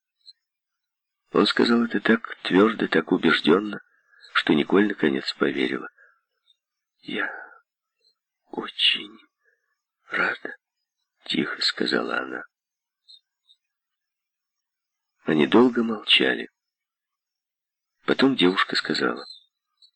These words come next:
"Пока вас не было, я сидела тут в темноте и думала, мсье". В слабом свете старик видел её профиль. Она смотрела в сторону.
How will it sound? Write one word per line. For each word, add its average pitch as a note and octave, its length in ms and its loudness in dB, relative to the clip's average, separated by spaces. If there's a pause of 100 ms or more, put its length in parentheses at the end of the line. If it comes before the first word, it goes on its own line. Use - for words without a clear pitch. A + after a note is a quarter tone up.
(960)
"Пока E2+ 240 4
вас A2+ 220 0
не A#2+ 160 -6
было, - 300 -6 (840)
я G#2 300 -2
сидела G2+ 460 4
тут - 260 -2
в - 180 -12
темноте G2 840 0
и F#2+ 40 -10
думала, G#2+ 500 -8
мсье". - 460 -4 (1500)
В - 100 -8
слабом G2 460 4
свете F#2+ 680 -2 (600)
старик - 480 0
видел F2+ 340 2
её F2 160 -4
профиль. - 560 0 (300)
Она D#2+ 180 2
смотрела D#2+ 440 0
в - 60 -6
сторону. C#2 540 0